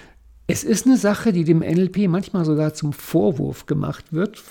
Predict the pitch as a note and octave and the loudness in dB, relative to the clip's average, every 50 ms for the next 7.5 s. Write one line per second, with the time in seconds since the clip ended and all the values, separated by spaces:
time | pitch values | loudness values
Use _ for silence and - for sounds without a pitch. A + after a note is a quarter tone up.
0 | - - - - - - - - - - - _ - - - C3+ - D3+ D3+ D#3 | -20 -20 -20 -20 -20 -20 -20 -20 -20 -20 -20 _ -8 -6 -6 -4 -4 -4 -4 -4
1 | D#3 - E3+ D#3 D#3 D#3+ D3+ D3+ D#3 D#3 D3+ D3+ D3+ - - E3 D#3 D#3 E3 D3+ | -2 -2 -4 -2 -2 0 0 0 0 0 -2 -2 -4 -4 -6 -4 -4 -2 -2 0
2 | E3+ F3+ E3+ - - D3+ D3+ D3+ D3+ - D3 D3 D3+ D#3+ E3+ D3+ - - - - | 0 0 -2 -2 -4 -4 -4 -6 -6 -4 -4 -2 -2 -2 -2 -4 -6 -10 -10 -8
3 | - - C#3 - - - E3+ E3 D#3 D3+ D#3 D#3 D#3 - D#3 C#3+ - - - D3 | -8 -8 -8 -10 -10 -6 -4 -2 -2 -2 -2 -4 -4 -4 -4 -4 -2 -4 -4 -6
4 | C3+ - - - _ _ - - - - - E3 E3 E3+ F3+ E3 C#3 C#3+ C#3 C3 | -6 -6 -10 -14 _ _ -14 -12 -6 0 2 4 6 8 8 6 6 6 6 6
5 | D3 D#3+ F3+ E3+ D3+ B2+ A#2 A2 G2+ - - - - - - - - - - - | 6 6 6 6 6 6 4 2 -2 -4 -10 -16 -18 -20 -20 -20 -20 -20 -20 -18
6 | - - - - - - _ _ _ _ _ _ _ _ _ - - _ _ _ | -18 -18 -20 -20 -20 -20 _ _ _ _ _ _ _ _ _ -20 -20 _ _ _
7 | - C3 A#2+ - - E3+ E3 - - - | 0 2 2 4 4 4 4 2 0 -6